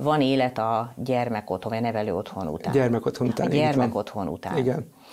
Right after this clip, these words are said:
Speaker 1: Ez egy program. Mesélj erről, kérlek. Hét éves program.
Speaker 2: Az átmeneti gyermekotthonban kezdtem a Gabival. Ott, ö, gyakorlatilag
Speaker 1: Mármint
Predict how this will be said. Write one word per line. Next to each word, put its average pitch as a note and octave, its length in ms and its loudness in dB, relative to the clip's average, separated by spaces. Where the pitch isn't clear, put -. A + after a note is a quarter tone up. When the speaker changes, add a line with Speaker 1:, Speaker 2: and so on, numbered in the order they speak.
Speaker 1:
Ez D3+ 140 -2
egy C#3+ 140 0
program. G#2+ 440 -2
Mesélj F2+ 440 0
erről, D#2+ 300 -4
kérlek. A#2 440 -10
Hét C#3 240 0
éves A2+ 300 0
program. F2 440 -6
Speaker 2:
Az D#3+ 320 4
átmeneti C3+ 720 4
gyermekotthonban B2+ 800 4
kezdtem D#3 540 2
a C#3 160 0
Gabival. C#3+ 640 4
Ott, D3+ 260 4
ö, D3 220 8
gyakorlatilag D3+ 640 4
Speaker 1:
Mármint C#3+ 180 6